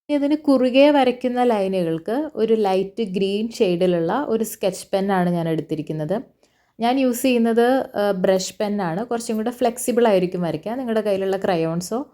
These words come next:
ആ, പെൻസിൽസോ ആണെന്നുണ്ടെങ്കിലും, ആ, പ്രശ്നമൊന്നും വരില്ല. അത് യൂസ് ചെയ്തിട്ട് ചെറിയ ചെറിയ ലൈൻസ് നമ്മൾ നേരത്തെ വരച്ചതിൻ്റെ കുറുകെയാണ് നമ്മൾ കുറച്ച് വരച്ചു കൊടുക്കുന്നത്.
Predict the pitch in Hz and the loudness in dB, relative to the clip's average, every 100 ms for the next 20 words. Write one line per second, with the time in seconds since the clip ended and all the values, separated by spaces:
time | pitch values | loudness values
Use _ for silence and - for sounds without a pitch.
0 | _ _ _ _ - 247 262 254 247 247 | _ _ _ _ -8 -2 -2 0 -2 0
1 | 240 214 202 202 190 185 214 269 - 185 | 2 2 0 0 0 0 -2 -4 -6 -4
2 | 196 185 190 175 165 156 151 165 269 _ | -4 -2 -2 -2 -2 -4 -2 -4 -4 _
3 | _ _ - 226 233 202 226 202 202 330 | _ _ -6 -2 0 0 0 0 2 2
4 | 330 226 220 233 202 185 170 165 175 - | 4 4 4 2 2 2 0 0 -4 -6
5 | 254 202 196 175 165 180 175 160 - 170 | -4 -2 -2 -2 -4 -4 -6 -6 -6 -4
6 | 233 247 247 214 202 190 185 190 170 185 | -4 -2 0 2 2 0 0 -2 0 0
7 | 170 - 262 254 - 180 165 151 151 | 0 0 0 0 0 -4 -4 -6 -8